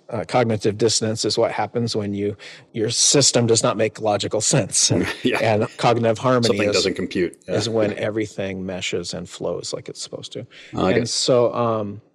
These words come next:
Speaker 1: so we started Cognitive Harmony Technologies, and a-, as part of this, this task force put together by LaShawn Ford,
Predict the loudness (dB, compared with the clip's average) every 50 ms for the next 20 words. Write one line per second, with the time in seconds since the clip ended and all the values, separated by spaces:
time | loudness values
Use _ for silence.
0 | _ _ -8 -2 0 2 2 2 2 4 4 6 6 4 2 0 -10 _ -2 0
1 | 0 2 2 2 0 0 0 0 0 0 -2 -2 -4 -6 -6 -6 -6 -6 -6 -6
2 | -6 -6 -6 -6 -4 -4 -4 -6 -6 -10 _ -10 -8 -4 -4 -4 -4 -4 -6 -8
3 | -8 -6 0 2 2 4 4 2 2 2 0 0 2 0 0 -2 -4 _ _ -4
4 | -2 -2 0 0 0 0 0 0 -2 -6 _ _ _ -6 -2 0 0 0 0 -4
5 | -6 -2 0 2 2 2 2 0 -2 -4 -6 -6 -4 -2 0 0 0 0 -2 0
6 | 0 0 0 0 0 -2 -4 _ -10 -6 -4 -2 -2 -2 -2 -2 -4 -4 -6 -6
7 | 0 2 4 4 4 4 2